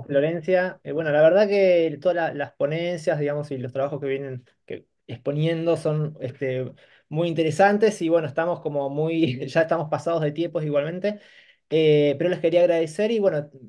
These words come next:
yo ta-, tengo como varias cosas anotadas. Eh,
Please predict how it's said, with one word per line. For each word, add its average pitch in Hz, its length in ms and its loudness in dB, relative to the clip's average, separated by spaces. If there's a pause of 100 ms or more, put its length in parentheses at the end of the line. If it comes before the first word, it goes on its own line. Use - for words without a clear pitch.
(200)
yo - 200 -8
ta-, 185 340 4 (100)
tengo 196 260 2
como 156 180 0
varias 175 280 2
cosas 165 280 -6
anotadas. 214 800 2
Eh, 139 500 -2